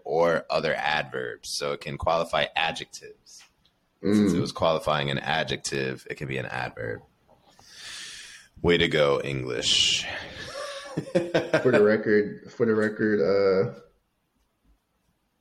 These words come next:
Speaker 2: oh no, did my screen, did the screen stop sharing? I see a little triangle in the corner, but it's all good.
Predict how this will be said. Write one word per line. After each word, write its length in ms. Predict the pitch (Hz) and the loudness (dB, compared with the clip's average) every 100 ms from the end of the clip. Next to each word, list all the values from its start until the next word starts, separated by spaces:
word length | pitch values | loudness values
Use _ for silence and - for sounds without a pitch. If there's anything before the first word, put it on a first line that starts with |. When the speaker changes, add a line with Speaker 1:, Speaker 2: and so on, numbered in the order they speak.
| _ | _
Speaker 2:
oh 100 | 110 | 0
no, 220 | 110 110 101 | 4 4 6
did 100 | 95 | 4
my 100 | 98 | 2
screen, 440 | - 117 117 120 | 0 2 4 2
did 100 | 95 | 0
the 80 | 95 | -2
screen 420 | 95 - 113 117 | -4 -2 0 0
stop 300 | 113 120 117 | 0 0 0
sharing? 500 | - 123 120 123 123 139 | 0 0 0 0 -2 -4
I 60 | 139 | -6
see 140 | 131 | 0
a 80 | 110 | 4
little 200 | 104 101 | 4 0
triangle 640 | - 107 107 104 101 82 87 | -4 -2 0 0 -2 -2 -2
in 100 | 87 | -4
the 60 | |
corner, 460 | - 92 95 82 - | -4 -2 -2 -4 -4
but 120 | - | -2
it's 140 | 101 - | 0 0
all 160 | 85 | 0
good. 380 | 92 76 85 | 2 2 0